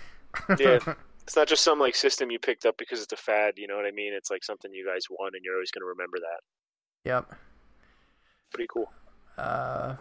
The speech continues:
Speaker 1: my buddy Mike Cunningham says, "You want the truth? I played games as a kid because that is what we did. The game that really hooked me and turned me into a dumpster fire of video game addiction as an adult?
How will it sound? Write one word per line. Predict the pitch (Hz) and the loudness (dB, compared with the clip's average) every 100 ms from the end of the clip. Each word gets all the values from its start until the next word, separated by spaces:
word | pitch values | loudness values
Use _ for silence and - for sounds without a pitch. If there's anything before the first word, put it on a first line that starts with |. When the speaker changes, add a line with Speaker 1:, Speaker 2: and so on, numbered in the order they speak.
| - | -6
Speaker 1:
my | 143 | -2
buddy | 147 151 151 | 2 2 2
Mike | 147 147 - | 0 -2 -2
Cunningham | 220 208 190 180 160 | -2 0 0 -2 -4
says, | 170 151 139 | -4 -4 -2
"You | 147 | 0
want | 160 156 | 0 -2
the | 143 | -4
truth? | - 208 202 139 | -2 -2 -2 -4
I | |
played | 139 - 156 | -4 -2 -4
games | 143 151 151 | 0 -2 0
as | 139 | -4
a | 123 | -4
kid | - 165 | -4 -4
because | 143 135 123 | -4 -6 2
that | 143 143 | 4 4
is | 127 | 0
what | 139 | -2
we | 131 | -2
did. | 120 135 120 117 - - - - - | -2 0 0 -4 -10 -20 -20 -20 -6
The | 226 | -4
game | - - 170 | 0 2 2
that | 151 | 0
really | 143 151 143 | 2 2 2
hooked | - 156 - | 0 -4 -4
me | 165 156 151 | -4 -4 -4
and | 131 | -6
turned | - 147 143 | -2 -2 -2
me | 143 | -2
into | 139 - | -4 -2
a | 127 | -2
dumpster | 123 139 143 - 139 | 2 2 2 -4 2
fire | 139 131 127 | 4 6 4
of | 120 | 0
video | 135 131 | 0 0
game | 127 123 | 0 -2
addiction | 123 123 - 127 | -2 -4 -4 -6
as | 127 | -4
an | 120 | -6
adult? | - 135 175 | 0 0 0